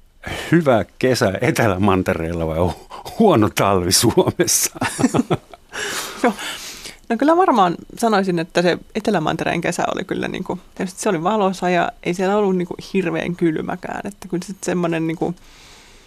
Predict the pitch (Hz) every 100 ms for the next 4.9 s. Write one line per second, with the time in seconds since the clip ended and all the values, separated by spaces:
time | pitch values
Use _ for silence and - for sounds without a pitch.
0 | - - - 180 185 175 - - - -
1 | 160 151 - - - 190 180 175 165 165
2 | 165 160 - - - - 202 - - -
3 | - 202 226 - 185 180 90 - - -
4 | - - - 123 123 - 175 120 123